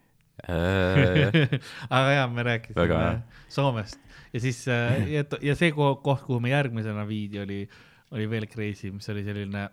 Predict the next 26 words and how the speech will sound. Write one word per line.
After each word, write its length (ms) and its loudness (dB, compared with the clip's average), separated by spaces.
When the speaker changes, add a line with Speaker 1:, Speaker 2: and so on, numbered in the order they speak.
Speaker 2:
<clears throat> 220 4
me 100 2
juba 160 -2
kõndisime 400 0
ja 40 -2
ma 100 -2
kuulsin, 260 -2
kuidas 160 -6
kaks 300 -6
eestlast 460 -6
organiseerisid 920 -6
kaklust. 580 -10
Speaker 1:
Mhm. 280 -4
Speaker 2:
Nagu 200 -6
kuskil 280 -6
all 120 2
nurga 300 -2
peal, 240 -4
üks, 180 -14
üks 320 -2
visati 320 -6
välja 400 0
ja 140 -4
öeldi, 160 -8
et 80 -12
ta, 80 -4